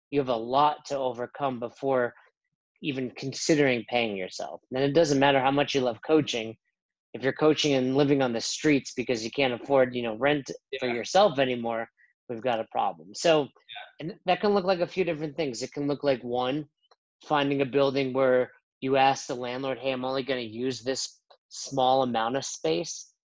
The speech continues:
Speaker 1: You know, it might be a bigger open area, but, "Hey, I'm only gonna use these eight hundred square feet for now.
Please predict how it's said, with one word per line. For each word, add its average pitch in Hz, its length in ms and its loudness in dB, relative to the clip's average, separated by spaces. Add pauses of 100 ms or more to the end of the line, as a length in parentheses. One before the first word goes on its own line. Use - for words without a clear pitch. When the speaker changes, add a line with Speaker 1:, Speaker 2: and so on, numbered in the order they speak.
Speaker 1:
You 139 80 -2
know, 139 60 4
it 139 40 2
might 151 200 4
be 156 120 4
a 139 40 6
bigger 143 400 2
open 139 340 0
area, 135 420 0
but, 120 200 -4 (360)
"Hey, 151 100 -4
I'm 147 140 0
only 175 180 2
gonna 151 160 0
use 143 260 2
these 135 280 -4 (140)
eight 139 140 -4
hundred 139 340 -4
square 135 320 -2
feet 143 220 -2
for 139 80 -8
now. 120 320 -2